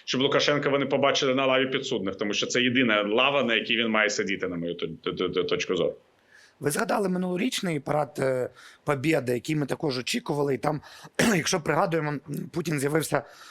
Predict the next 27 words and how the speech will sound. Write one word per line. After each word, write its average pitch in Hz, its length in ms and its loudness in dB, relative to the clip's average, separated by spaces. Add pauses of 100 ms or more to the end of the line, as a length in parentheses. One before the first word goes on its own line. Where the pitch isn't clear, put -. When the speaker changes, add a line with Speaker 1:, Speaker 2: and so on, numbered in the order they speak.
(200)
Speaker 2:
е, 123 300 2
сидячи, 196 460 0
і 143 60 2
він 151 140 0
таки, 139 200 -2
як 135 160 0
кажуть 127 280 -2
у 139 40 -2
Львові, 135 280 -2
з - 80 -6
коциком 143 500 -2
на 135 80 -2
колінках. 180 600 -2 (300)
І 147 260 0
всі 190 220 -4
відзначали 156 640 0 (120)
якісь, 131 460 -6
ну, 208 100 -4
таку, 180 340 -2 (380)
ну, 214 80 -4
певну 226 260 0
жалюгідність, 202 720 0
е, 139 200 0
його 143 220 0
вигляду. 120 420 0
Цього 233 360 0
разу, 208 420 0